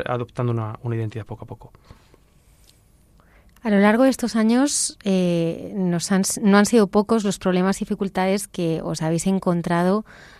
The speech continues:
Speaker 2: para, eh, sacar adelante, eh, todos los colegios.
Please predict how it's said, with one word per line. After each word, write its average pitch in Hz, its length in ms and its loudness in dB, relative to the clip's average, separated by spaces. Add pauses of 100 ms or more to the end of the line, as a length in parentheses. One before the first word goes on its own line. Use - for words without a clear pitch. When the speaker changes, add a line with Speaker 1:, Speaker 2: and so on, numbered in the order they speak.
(220)
Speaker 2:
para, 165 640 2
eh, 147 400 -6
sacar 170 420 -4
adelante, 180 920 2
eh, 160 260 -4
todos 175 300 2
los 175 180 2
colegios. 175 600 0